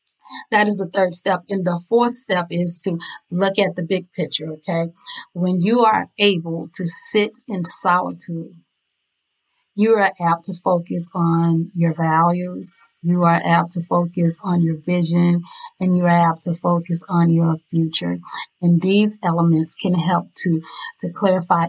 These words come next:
issues that you are facing in the present. So the four-step process is to, again,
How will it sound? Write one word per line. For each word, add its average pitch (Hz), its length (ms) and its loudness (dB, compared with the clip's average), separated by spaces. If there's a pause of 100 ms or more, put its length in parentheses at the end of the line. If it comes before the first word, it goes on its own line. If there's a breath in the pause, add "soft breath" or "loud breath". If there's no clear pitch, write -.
(120)
issues 170 420 0
that 170 320 0
you 175 180 2
are 170 160 0
facing 170 560 -2
in 165 140 2
the 165 140 -6
present. 160 540 -10 (640)
So 190 240 2
the 175 240 -2
four-step 220 600 -2
process 180 680 0
is 170 360 -4 (100)
to, 165 340 -2 (300)
again, 170 540 -2